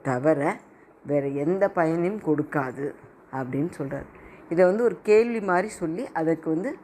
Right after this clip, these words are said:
அந்த கேள்வி வந்து கேள்வி கிடையாது, அது குறிப்பெச்சம் அப்படின்னு சொல்லுவாங்க. அதுவே வந்து எதுவும் செய்யாது அப்படின்ற பதிலை கொண்டு வரும். அதனால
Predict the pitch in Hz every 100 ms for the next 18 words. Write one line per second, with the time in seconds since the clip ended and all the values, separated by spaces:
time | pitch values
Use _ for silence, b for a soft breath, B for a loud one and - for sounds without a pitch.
0 | B B - 170 165 165 247 294 285 247
1 | 185 226 - 226 269 254 175 135 135 131
2 | 107 160 156 214 233 - 175 - 190 180
3 | - 151 143 151 - 139 139 143 - B
4 | B B 175 165 175 277 220 196 240 165
5 | 160 180 233 - 160 165 165 143 170 -
6 | - 151 156 180 143 151 156 147 139 139
7 | 139 123 - 143 139 131 135 143 147 156